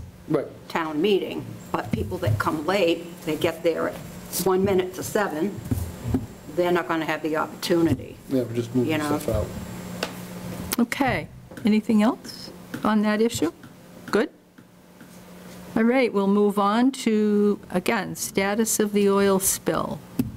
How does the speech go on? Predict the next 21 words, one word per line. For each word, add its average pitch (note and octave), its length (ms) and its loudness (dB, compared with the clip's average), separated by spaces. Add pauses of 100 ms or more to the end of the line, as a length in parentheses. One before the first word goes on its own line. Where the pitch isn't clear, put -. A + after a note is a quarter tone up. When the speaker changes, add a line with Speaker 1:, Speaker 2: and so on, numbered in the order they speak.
(560)
Speaker 1:
So C#3+ 200 2
I'll, C#3+ 200 0 (260)
I'll C3+ 60 0
make E3+ 180 2 (420)
quick F#3+ 280 -2
work D3 240 2
of B2+ 420 -4
your B2 180 4
agenda. B2 460 0 (120)
I'll B2+ 160 4
Speaker 3:
Yeah. F#3+ 100 4
Speaker 1:
just, - 120 -6 (440)
from C#3+ 280 0
the, C3 220 2 (840)
we B2+ 80 4
really E3 300 4
have D3 500 -2 (340)
updates C#3 440 0
for - 160 -2
you B2 440 4
on A#2+ 540 2